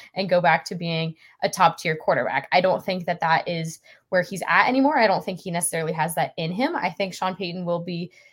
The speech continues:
great in the system with him, and I think he will work well with Russell Wilson. So I think he'll definitely be better than last season. I just don't think he can go all the way back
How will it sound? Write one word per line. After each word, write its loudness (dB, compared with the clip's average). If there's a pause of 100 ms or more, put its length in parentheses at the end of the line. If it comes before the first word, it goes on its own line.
(200)
great 0
in -2
the 0
system -2
with 0
him, 4
and 4
I 2
think -4
he -8
will 0
work 0
well 0
with 0
Russell 2
Wilson. 2
So -2
I 4
think -6
he'll -4
definitely 0
be -6
better 4
than 0
last -2
season. 0
I 2
just 0
don't 2
think -4
he -8
can -8
go 4
all 2
the 4
way 6
back 2